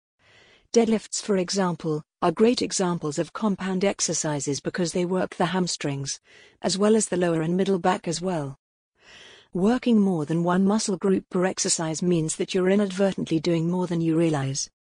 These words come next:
Most free weight exercises are compound exercises, although pull-ups and chin-ups are also great examples of compound exercises,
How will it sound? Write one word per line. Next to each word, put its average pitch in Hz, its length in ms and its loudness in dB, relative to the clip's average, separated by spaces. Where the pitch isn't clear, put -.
Most 220 340 4
free 240 280 4
weight 214 320 2
exercises 143 760 -2
are 151 60 -2
compound 190 540 -2
exercises, 139 920 -2
although 208 240 4
pull-ups 208 540 0
and 180 120 -2
chin-ups 190 500 -2
are 185 120 2
also 208 320 0
great 185 280 2
examples 175 640 0
of 160 120 -2
compound 170 500 -2
exercises, 139 880 -2